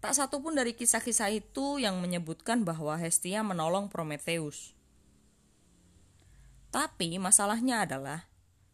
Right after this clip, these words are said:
bagaimana mungkin dia sampai tidak tahu akan perbuatannya? Dia kan selalu berada di perapian. Tidak mungkin Prometheus dapat mencuri api tanpa diketahui oleh Hestia.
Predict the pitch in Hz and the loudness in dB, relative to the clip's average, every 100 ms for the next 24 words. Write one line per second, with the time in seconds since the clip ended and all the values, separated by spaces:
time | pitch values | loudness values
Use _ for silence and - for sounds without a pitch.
0 | _ - 196 202 208 220 226 233 269 185 | _ -2 0 2 2 2 2 2 2 2
1 | - 170 170 131 - _ _ _ - 196 | -2 -2 -2 -6 -12 _ _ _ -6 0
2 | 196 247 - 220 214 220 240 262 247 196 | 2 2 2 2 -2 -2 -4 -2 0 0
3 | - 214 233 262 - - 175 160 147 160 | 0 -4 -2 -2 -2 -4 -6 -6 -6 -6
4 | 160 190 196 156 156 _ _ _ _ _ | -4 -4 -4 -6 -10 _ _ _ _ _
5 | _ _ _ _ 165 175 208 277 277 208 | _ _ _ _ -4 -2 -2 0 0 2
6 | 180 185 160 170 147 156 - 143 147 196 | 2 0 -2 -2 -2 -4 -6 -6 -6 -6
7 | 196 175 143 147 _ _ _ _ - _ | -2 -2 -4 -10 _ _ _ _ -20 _
8 | _ _ 214 - - 277 269 311 285 220 | _ _ -6 -4 0 -2 0 -4 -2 0
9 | 208 196 214 240 190 196 170 190 185 180 | 0 -2 -2 -2 -2 -2 -4 -4 -4 -2
10 | 175 170 165 165 _ 214 214 180 185 220 | -4 -2 -4 -4 _ -6 -4 -4 -4 -4
11 | 202 - - 151 156 180 143 143 147 - | -4 -4 -6 -4 -4 -4 -4 -4 0 0
12 | - 156 139 | 0 -4 -6